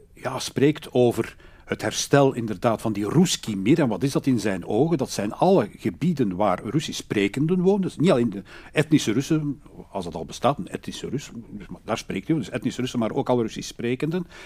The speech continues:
Al wie ooit Russisch gesproken heeft, al wie ooit behoord heeft tot die, dat Russisch imperium. Maar dat gaat dus, eh, wel heel, heel ver natuurlijk, hè.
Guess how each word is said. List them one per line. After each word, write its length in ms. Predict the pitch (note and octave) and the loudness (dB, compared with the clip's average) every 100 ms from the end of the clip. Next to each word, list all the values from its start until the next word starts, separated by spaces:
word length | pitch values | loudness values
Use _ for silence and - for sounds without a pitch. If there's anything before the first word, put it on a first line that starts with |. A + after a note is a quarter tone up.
| - - - | -18 -20 2
Al 200 | D#3 D#3+ | 6 6
wie 180 | B2 D3 | 6 4
ooit 180 | C3+ | 4
Russisch 360 | C3 B2+ - A#2+ | 4 0 0 -2
gesproken 540 | G#2+ - C3 A#2 - | -4 2 4 4 4
heeft, 340 | F2+ G2 F#3 - | 2 4 4 6
al 140 | D#3 | 6
wie 140 | C#3 - | 6 6
ooit 180 | E3+ | 6
behoord 320 | A#2 C#3+ E3 D#3 | 6 4 4 4
heeft 240 | E3 - | 0 4
tot 160 | F3 - | 2 2
die, 340 | A2 A#2 F#2 - - | 2 4 4 0 -4
dat 220 | - A#2 | 0 0
Russisch 360 | B2+ D3+ D3 - | 0 0 0 -2
imperium. 800 | A#2 G2 - G#3+ A#3+ B2+ F2+ D2+ - - - - | -4 -4 0 2 4 2 0 -6 -16 -20 -20 -10
Maar 100 | - | -4
dat 100 | G#2 | -4
gaat 240 | - G#3 F#3+ | 2 2 2
dus, 260 | B2 - | -2 0
eh, 220 | A2+ G2+ G2+ | 0 2 0
wel 280 | G2 A2+ | 0 0
heel, 180 | F#2+ F#2+ D#2+ | 0 -2 -6
heel 280 | - - G#2+ | -6 -2 -2
ver 200 | E2+ D#3+ F3+ | 0 -2 0
natuurlijk, 480 | D3+ - G2 E2 | -2 -4 -6 -6
hè. 80 | E2 | -6